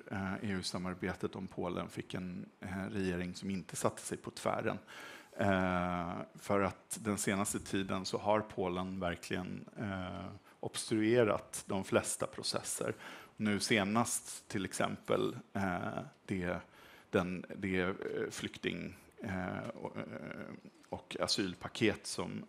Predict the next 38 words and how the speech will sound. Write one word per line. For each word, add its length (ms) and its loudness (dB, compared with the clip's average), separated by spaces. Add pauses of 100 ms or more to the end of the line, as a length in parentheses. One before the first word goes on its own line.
eh, 220 -2
E 100 -4
U-länderna 560 -2
försöker 440 -4
enas 440 -2
om, 160 -4 (500)
där 220 4
ju 300 0 (380)
Polen 400 0
och 100 -2
Ungern, 480 -4
eh, 480 -6
har 280 -6
satt 300 -4
käppar 360 -4
i 20 0
hjulen. 340 -4 (560)
Jag 120 8
skulle 360 12 (160)
bara 460 12 (1000)
vilja 280 8
säga 420 10
att, 220 -2
eh, 60 -4 (560)
jag 60 -6
har 80 -2
varit 240 4
ganska 240 6
mycket 200 0
i 60 4
Bryssel 440 2
det 60 2
senaste 880 2
året, 360 4
och 80 -2
det 120 2
som 160 -4
har, 260 4